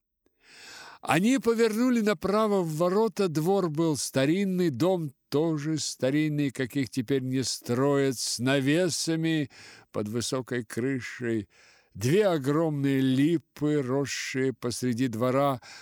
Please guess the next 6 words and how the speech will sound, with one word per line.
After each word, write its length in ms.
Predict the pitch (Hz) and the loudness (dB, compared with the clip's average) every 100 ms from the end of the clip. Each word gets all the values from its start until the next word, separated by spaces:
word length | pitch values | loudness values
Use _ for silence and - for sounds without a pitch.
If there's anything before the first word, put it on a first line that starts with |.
| - | -6
покрывали 640 | 139 135 135 135 123 131 120 | -6 -4 -4 -2 0 0 -2
почти 520 | - 107 - - 110 | -4 -10 -8 -6 -6
половину 640 | - 104 110 113 120 117 110 | -4 -2 0 0 -2 -2 -2
его 280 | 107 104 | -2 -2
своей 720 | 104 - 95 101 107 110 104 101 _ | -6 -6 -4 -2 0 0 0 -4 _
тенью. 600 | - 113 107 101 101 | -2 -2 0 -2 -4